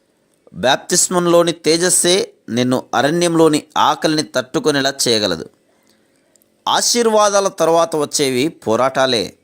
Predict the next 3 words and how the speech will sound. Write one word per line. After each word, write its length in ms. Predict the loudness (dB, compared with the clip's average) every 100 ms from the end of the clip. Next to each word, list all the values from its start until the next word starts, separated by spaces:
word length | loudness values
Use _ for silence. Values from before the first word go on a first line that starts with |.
| _ _ _ _ _ _ _ _ _ _ _ _ _
ఆధ్యాత్మిక 720 | 0 0 0 0 -2 -6 -4
జీవితాన్ని 640 | -2 2 2 2 -2 -2 -4
స్థిరపరిచి, 920 | -4 -2 -2 0 -2 -2 -2 -2